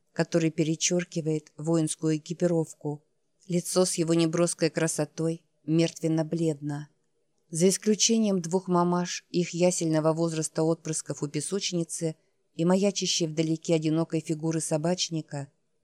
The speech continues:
парк пуст. «Я тут на две минутки. Пришлось улизнуть.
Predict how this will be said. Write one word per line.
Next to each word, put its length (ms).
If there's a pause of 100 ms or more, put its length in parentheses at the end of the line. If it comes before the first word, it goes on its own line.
парк 340
пуст. 440 (520)
«Я 160
тут 180
на 120
две 200
минутки. 640 (280)
Пришлось 440
улизнуть. 640